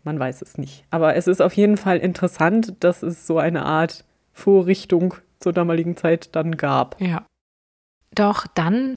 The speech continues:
Speaker 2: scheint Anastasius angesichts einer drohenden Schlacht doch lieber die Karriere zu wechseln und desertiert Ende Mai siebzehnhundertacht. Allerdings ohne Erfolg, denn er und die beiden Männer, mit denen er flieht, werden aufgegriffen und vor Gericht gestellt.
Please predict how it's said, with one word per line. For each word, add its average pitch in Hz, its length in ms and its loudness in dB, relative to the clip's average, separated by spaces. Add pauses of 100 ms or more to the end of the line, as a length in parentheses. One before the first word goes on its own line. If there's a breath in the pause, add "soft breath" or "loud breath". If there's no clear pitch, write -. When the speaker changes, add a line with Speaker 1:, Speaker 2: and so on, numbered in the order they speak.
Speaker 2:
scheint 196 360 0
Anastasius 196 600 0
angesichts 185 480 0
einer 180 240 0
drohenden 175 440 0
Schlacht 185 520 -4
doch - 280 -2
lieber 190 500 -2 (300)
die 185 60 -6
Karriere 185 440 -2
zu 170 220 -6
wechseln 190 720 -2
und 220 200 2
desertiert 202 760 0 (220)
Ende 160 260 -2
Mai 156 320 -4
siebzehnhundertacht. - 1300 -10 (300)
Allerdings 190 540 0 (320)
ohne 175 280 2
Erfolg, 170 640 -2
denn 190 160 2
er 202 280 4
und 214 100 0
die 202 60 -2
beiden 180 280 0
Männer, 190 240 2
mit 180 200 0
denen 220 260 2
er 156 180 -4
flieht, 190 520 -4
werden 180 240 -2
aufgegriffen 170 680 0
und 208 120 -2
vor 220 120 -2
Gericht 220 340 -2
gestellt. 131 540 -10